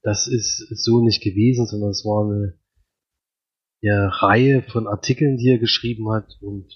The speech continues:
vor allen Dingen von Beweisen, die selbst andere nicht mehr widerlegen konnten. Das kam im Film ja so rüber, dass er keine richtigen Beweise hatte, das war in Wirklichkeit nicht so und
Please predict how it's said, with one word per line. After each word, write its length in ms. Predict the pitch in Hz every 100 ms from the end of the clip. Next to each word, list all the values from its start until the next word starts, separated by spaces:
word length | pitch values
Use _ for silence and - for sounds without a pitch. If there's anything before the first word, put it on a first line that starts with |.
| _
vor 100 | 104
allen 120 | 117
Dingen 140 | 117 113
von 160 | 110
Beweisen, 540 | 104 98 104 139 123 113
die 140 | 110
selbst 560 | 95 107 117 - - _ _ _ _ _
andere 380 | 120 131 123 113
nicht 160 | 113
mehr 160 | 113 101
widerlegen 480 | 101 104 101 135 135
konnten. 380 | - 117 107 107
Das 200 | 101 - 120
kam 240 | 113 113
im 100 | 107
Film 240 | - 120 117
ja 80 |
so 220 | 101 113 113
rüber, 260 | 113 110
dass 180 | 107 101
er 320 | 107 104 101 _ _ _ _ _ _ - _ -
keine 320 | - 113 110
richtigen 400 | 107 - 147 131
Beweise 420 | 120 104 110 110
hatte, 200 | 107 107
das 220 | 104 104 110
war 100 | 101
in 60 |
Wirklichkeit 460 | 113 110 - 101 92
nicht 220 | 123 -
so 240 | 120 113 104
und 200 | 98